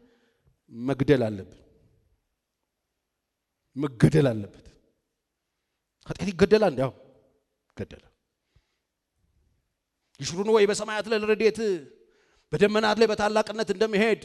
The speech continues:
እንደ እግዚአብሔር ያለ ማንም የለም። መኖሪያ የዘላለም አምላክ ነው። የዘላለም ክንዶች ካንተ በታች ናቸው ይልና ጠላትህን ከፊትህ አውጥቶ አጥፋው ይላል።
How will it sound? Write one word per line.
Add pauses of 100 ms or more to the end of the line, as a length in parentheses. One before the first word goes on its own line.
(120)
እንደ
እግዚአብሔር
ያለ
ማንም (600)
የለም። (200)
መኖሪያ (120)
የዘላለም
አምላክ
ነው። (400)
የዘላለም
ክንዶች
ካንተ
በታች
ናቸው (120)
ይልና (500)
ጠላትህን
ከፊትህ (120)
አውጥቶ (1500)
አጥፋው
ይላል።